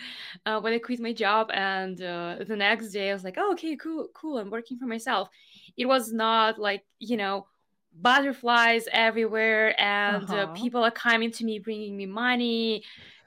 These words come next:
Speaker 1: It was
Speaker 2: Take it.
Speaker 1: like, <laughs>
Speaker 2: <laughs>
Speaker 1: yeah, yeah, yeah, take my money. It was the opposite. It was the opposite, because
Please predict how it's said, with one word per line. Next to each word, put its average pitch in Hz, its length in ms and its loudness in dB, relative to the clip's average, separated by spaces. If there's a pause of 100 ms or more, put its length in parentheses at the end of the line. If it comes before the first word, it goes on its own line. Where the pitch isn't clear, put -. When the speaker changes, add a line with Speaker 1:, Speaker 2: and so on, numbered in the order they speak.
(100)
Speaker 1:
It 254 140 4
was 277 180 6
Speaker 2:
Take 294 160 -2
it. 240 200 2 (100)
Speaker 1:
like, 254 220 4
<laughs> 370 340 -2
Speaker 2:
<laughs> 302 400 0
Speaker 1:
yeah, 277 280 6
yeah, 269 260 4
yeah, 240 80 2
take 302 220 2
my 285 100 -2
money. 247 280 2
It 294 80 2
was 294 160 2
the 269 80 2 (120)
opposite. 240 480 -2 (680)
It 262 100 2
was 254 160 4
the 247 100 4
opposite, 226 540 2
because 240 420 2